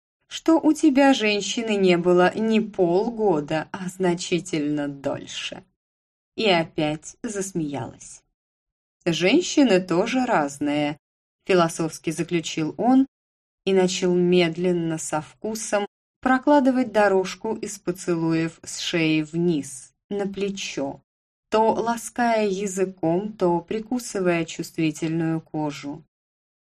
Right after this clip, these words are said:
Момент, когда моя рубашка была развязана,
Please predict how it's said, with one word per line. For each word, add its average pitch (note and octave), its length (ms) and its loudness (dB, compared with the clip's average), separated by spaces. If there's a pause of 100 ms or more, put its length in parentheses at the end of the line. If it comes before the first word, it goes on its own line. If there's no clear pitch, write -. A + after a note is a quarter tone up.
(200)
Момент, E3 460 0
когда D#3+ 320 0
моя D#3+ 280 2
рубашка D#3+ 500 -2
была D#3 300 -2
развязана, D#3+ 800 0